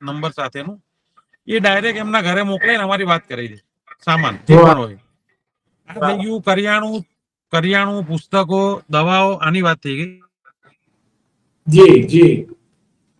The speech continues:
Speaker 1: હવે ઘણાને એવું
Speaker 2: બહુ સરસ.
Speaker 1: મેડિકલ પરિસ્થિતિ એવી હોય છે કે જે સરકારી સહાયમાં ઈલાજ શક્ય નથી હોતો એનો, સરકારી સહાયમાં. એવા કેસમાં અમે જાતે ખરાઈ કરીએ છીએ, અમે પોતે સરકારી હોસ્પિટલમાં જઈને તપાસ કરીએ છીએ.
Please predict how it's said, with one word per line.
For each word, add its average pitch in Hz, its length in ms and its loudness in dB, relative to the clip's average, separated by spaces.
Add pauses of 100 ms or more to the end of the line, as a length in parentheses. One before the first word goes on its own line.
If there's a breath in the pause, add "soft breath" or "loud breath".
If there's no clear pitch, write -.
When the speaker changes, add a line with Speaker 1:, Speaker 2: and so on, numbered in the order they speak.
(140)
Speaker 1:
હવે 196 80 -6
ઘણાને 202 380 -2
એવું 226 160 2
Speaker 2:
બહુ 220 80 2
સરસ. 208 100 -4
Speaker 1:
મેડિકલ 226 480 -2
પરિસ્થિતિ 202 540 -6
એવી 220 100 -4
હોય 185 180 -2
છે 190 140 -4
કે 196 120 -8
જે 202 260 -6 (340)
સરકારી 196 360 -6
સહાયમાં 190 480 -2 (880)
ઈલાજ 185 360 0
શક્ય 190 400 -6
નથી 180 220 0
હોતો 156 220 0
એનો, 170 260 -4 (540)
સરકારી 170 360 -4
સહાયમાં. 147 360 -4 (180)
એવા 214 240 -2
કેસમાં 220 420 -2
અમે 226 120 -2
જાતે 202 280 -2
ખરાઈ 196 280 -2
કરીએ 214 300 -6
છીએ, 233 180 -8 (440)
અમે 190 140 -4
પોતે 190 300 -6
સરકારી 190 360 -2
હોસ્પિટલમાં 196 480 -4
જઈને 196 140 -4
તપાસ 190 340 -6
કરીએ 196 320 -2
છીએ. 202 120 -8